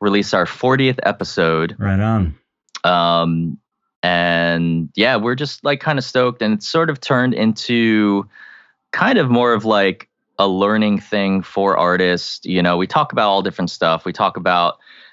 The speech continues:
Speaker 1: um, you know, how to use Instagram for artists
Speaker 2: Mm-hmm.
Speaker 1: and
Speaker 2: Yeah.
Speaker 1: how to photograph your art. But we also talk about topics like sexism and
Speaker 2: Right.
Speaker 1: elitism, um, and things like that. But we, we interview people as well. So,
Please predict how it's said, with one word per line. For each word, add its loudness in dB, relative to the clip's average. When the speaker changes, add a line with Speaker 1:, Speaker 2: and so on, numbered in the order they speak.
Speaker 1:
um, 0
you -4
know, -2
how -2
to 0
use -2
Instagram -4
for -4
artists 4
Speaker 2:
Mm-hmm. 4
Speaker 1:
and 0
Speaker 2:
Yeah. 2
Speaker 1:
how 2
to -2
photograph 0
your -2
art. 0
But -2
we 2
also 0
talk 0
about -2
topics -2
like -2
sexism -2
and 0
Speaker 2:
Right. 2
Speaker 1:
elitism, 0
um, 0
and -6
things -4
like -2
that. 0
But -2
we, -2
we -2
interview 0
people -4
as -4
well. 0
So, -2